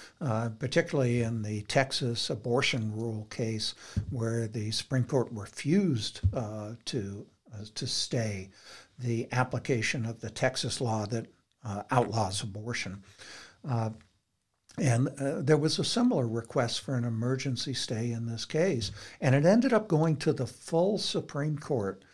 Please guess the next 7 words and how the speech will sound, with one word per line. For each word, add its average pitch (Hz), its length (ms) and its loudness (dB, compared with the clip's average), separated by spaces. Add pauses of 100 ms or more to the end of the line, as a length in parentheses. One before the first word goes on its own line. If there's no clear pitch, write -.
(320)
where 135 220 2
we 139 140 2
got 147 500 2
a 120 220 0
four 185 760 2 (520)
to 135 140 0
three 190 760 0